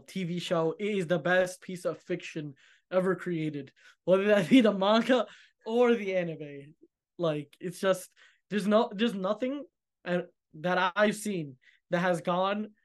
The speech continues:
for twenty plus years and has been LeBron level successful, <laughs> bro. The only one that's been doing it is LeBron.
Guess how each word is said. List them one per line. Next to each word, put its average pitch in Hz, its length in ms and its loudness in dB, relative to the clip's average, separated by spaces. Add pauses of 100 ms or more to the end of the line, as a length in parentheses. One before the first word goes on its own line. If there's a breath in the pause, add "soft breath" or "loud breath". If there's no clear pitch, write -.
(220)
for 185 220 -2
twenty 220 640 0
plus 208 640 -4
years 220 520 -4 (320 soft breath)
and 170 380 -2
has 175 300 -4
been 175 300 -4 (380 soft breath)
LeBron 190 560 2
level 190 280 0
successful, 175 720 -6
<laughs> - 20 -10
bro. 208 360 0 (280 loud breath)
The 214 100 4
only 254 300 6
one 262 200 8
that's 226 200 2
been 202 180 -2
doing 240 260 2
it 262 220 2
is 220 120 -4
LeBron. 185 540 -4